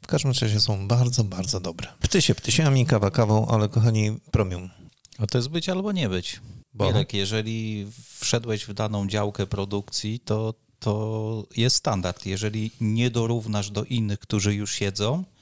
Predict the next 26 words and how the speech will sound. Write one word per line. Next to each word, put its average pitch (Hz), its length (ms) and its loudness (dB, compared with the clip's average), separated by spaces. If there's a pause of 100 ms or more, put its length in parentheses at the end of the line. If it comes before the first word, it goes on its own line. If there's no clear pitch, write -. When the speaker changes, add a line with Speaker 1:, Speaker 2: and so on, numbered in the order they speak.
(460)
Speaker 2:
na - 120 2
przykład 98 280 -4
z 101 40 -2
B 95 120 0
R 95 120 -2
C, 107 320 0
z - 80 -2
H 92 140 -4
C - 160 -2
A 101 60 -2
P-em, 101 220 -2
z 92 40 -4
G 98 220 -2
M 92 100 -4
P, 104 120 -6 (540)
to 110 100 0
ciebie 123 280 -2
po 127 120 -4
prostu 127 880 -4
nie 131 180 0
będzie 107 340 0
w - 100 -12
tym 101 360 -6
kawałku 101 560 -2
branży, 107 560 0
bo 110 320 0